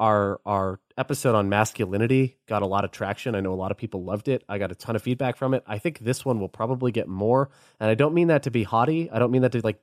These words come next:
boast or anything. I just think this is a really interesting topic. And I think it's one that more people across the spectrum can relate to. Masculinity is one that, you know, mostly men will respond to, but this one I think goes across the spectrum completely.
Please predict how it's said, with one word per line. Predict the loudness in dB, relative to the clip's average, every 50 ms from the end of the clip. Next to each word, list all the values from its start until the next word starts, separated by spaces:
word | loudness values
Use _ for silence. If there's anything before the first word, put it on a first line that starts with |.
| _ _ -6
boast | -4 -2 -2 -2 -4 -4 -4
or | -2 0
anything. | 0 0 -2 -2 -2 -4 -4 -4
I | -6 -6
just | -4 -4 -4
think | -4 -4 -4 -6
this | -6 -6
is | -4 -4 -2
a | -4
really | -4 -4 -2 -4 -2 -2
interesting | -2 -2 -4 -4 -6 -6 -8 -8
topic. | -6 -2 -2 0 0 -2 -4 -10 -10 -18 _ _ _ _ _ _ _
And | -2 0 0
I | 2
think | 2 0 -2
it's | -2 -4 -2
one | -2 0 2 2 2 2 0
that | -2 -2 -2 -2 -4 _ _ _ _ _ _ _ _ _ _ _ _ _ -8
more | -2 2 2 2 2
people | 2 0 -2 0 0 0 -2
across | 0 2 2 2 0 0
the | -4
spectrum | -6 -2 -2 -2 -2 0 0 0 0 0 -2 -8 -14 _ -12
can | -8 -6
relate | -4 -4 -4 -4 -6
to. | -8 -12 -4
Masculinity | 0 2 2 2 0 -2 -2 0 0 2 0 0 0 -2
is | -4 -4
one | -2 -2 -2 -2 -2
that, | -4 -6 -8 _ _ -10
you | -8 -8
know, | -4
mostly | 0 0 0 0 0 -2 -4
men | -2 0 0 0 0 0
will | -4 -6
respond | -8 -8 -6 -2 -2 0 0 -2
to, | -4 -8
but | -10 -8 -6
this | -6 -6 -2
one | 0 0 0 0 -2 -6 _ _ _ _ _ _ _ _ _ _ _ _ _ _ _ _ _ _ -10
I | -6 -2
think | -2 0 2
goes | 2 0 0 0
across | -4 -4 -2 0 0 -2 -2
the | -6 -14
spectrum | -10 -8 -8 -8 -8 -10 -10 -10 -12
completely. | -14 -14 -14 -12 -10 -10 -10 -12 -14 -20 -20